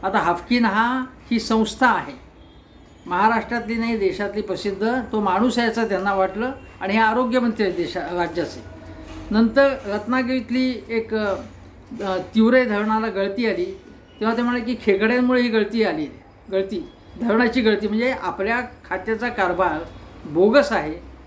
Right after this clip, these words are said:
तो सुधारण्याच्या ऐवजी, हे गेल्या वेळेचं सांगतो तुम्हाला. नंतर तुम्हाला सांगतो की अब्दुल सत्तार यांनी सुप्रियाताई सुळेंबद्दल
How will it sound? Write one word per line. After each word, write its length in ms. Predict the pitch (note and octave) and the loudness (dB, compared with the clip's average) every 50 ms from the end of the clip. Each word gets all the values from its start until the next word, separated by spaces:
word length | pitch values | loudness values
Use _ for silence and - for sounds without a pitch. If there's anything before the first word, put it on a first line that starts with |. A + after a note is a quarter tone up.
| - - - - - - - - - - - - - - - - - - - - - - - - - - - - - - - - - - | -20 -20 -20 -20 -20 -20 -20 -20 -20 -20 -20 -20 -20 -20 -20 -20 -18 -18 -16 -16 -16 -16 -14 -14 -14 -14 -14 -16 -16 -16 -16 -10 2 4
तो 100 | B3+ B3+ | 4 4
सुधारण्याच्या 640 | B3+ - G#3+ F#3+ G3 A3+ A#3+ A#3 A#3 A3 A3 A3 G#3 | 4 4 4 4 4 4 2 2 0 2 2 2 0
ऐवजी, 140 | G3 G3+ G3+ | 0 0 0
हे 80 | G#3+ | 0
गेल्या 280 | G#3 G3 A3 A#3 C4 C4+ | 2 2 0 2 2 2
वेळेचं 240 | C4 B3 - A3+ G#3 | 2 0 0 -4 -6
सांगतो 280 | F#3+ F#3 E3 D3+ D#3 | -6 -6 -8 -8 -10
तुम्हाला. 320 | D3 C#3+ D3+ C#3+ B2+ - - - - - - - - - - - - - - - - - - - - - - - - - - | -10 -10 -10 -10 -10 -12 -18 -20 -20 -20 -20 -20 -20 -20 -20 -20 -20 -20 -20 -18 -18 -18 -18 -16 -16 -16 -16 -16 -14 -8 0
नंतर 440 | G#3 A3+ A#3 A3 - C4 C4 C4+ C4 C4 - - - - - - - - - - - - - - - - | 2 2 2 4 4 4 4 4 2 -2 -6 -14 -18 -20 -20 -20 -20 -20 -20 -20 -20 -20 -20 -20 -14 -6
तुम्हाला 200 | G3+ A3+ A#3+ A3 | -4 -2 -2 0
सांगतो 360 | A3+ A#3 A#3 A#3 A3 B3 A#3+ | 2 0 0 2 0 -2 -2
की 360 | A3+ A#3+ A#3+ A#3+ A#3+ A#3 A#3 A3 - - - | -2 -2 0 0 0 0 0 -2 -4 -4 -6
अब्दुल 240 | F#3+ G3 G#3 C#4+ C#4 | -6 -2 0 0 0
सत्तार 400 | A3 A3+ G#3 - - G#3+ G3+ G3 | 2 2 0 2 2 0 2 2
यांनी 260 | G3+ G3+ G#3 A3+ A3 | 2 0 0 0 -2
सुप्रियाताई 560 | - - G#3 F#3+ - A3 A#3 A3+ A3+ A3+ A#3 | -2 -2 -4 -4 -2 -4 -4 -2 -2 -4 -4
सुळेंबद्दल 760 | A3 - - G#3 G#3+ A3+ A3+ A3 A3 G3+ - A3+ A#3 A#3 | -4 0 2 2 2 2 2 0 0 0 -2 -2 -2 -4